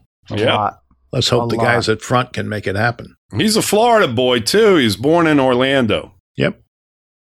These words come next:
Speaker 2: So, um, yeah, we like that.
Speaker 3: All right.
Speaker 2: All right.
Speaker 3: Let's go ahead and start with the trivia questions.
Speaker 2: All right.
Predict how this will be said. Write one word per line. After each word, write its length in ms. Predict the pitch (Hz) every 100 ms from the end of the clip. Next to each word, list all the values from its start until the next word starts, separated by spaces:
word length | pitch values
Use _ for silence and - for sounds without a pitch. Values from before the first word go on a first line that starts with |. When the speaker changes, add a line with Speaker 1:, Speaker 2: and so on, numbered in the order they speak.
| _
Speaker 2:
So, 600 | - - 107 104 98 95 95
um, 460 | 98 101 98 95 -
yeah, 220 | 110 95
we 140 | 98
like 260 | 110 117 104
that. 240 | - 98 - _ _ _ -
Speaker 3:
All 160 | 220
right. 200 | 240 139 - _ _ -
Speaker 2:
All 120 | 135
right. 220 | 165 139 - _
Speaker 3:
Let's 200 | - 156
go 160 | - 190
ahead 260 | 151 180 160
and 260 | 151 147
start 380 | - - 143 185
with 160 | 180 170
the 60 |
trivia 340 | 175 180 151 135
questions. 600 | - 110 - - - - - 92
Speaker 2:
All 220 | 123 139 147
right. 300 | 156 117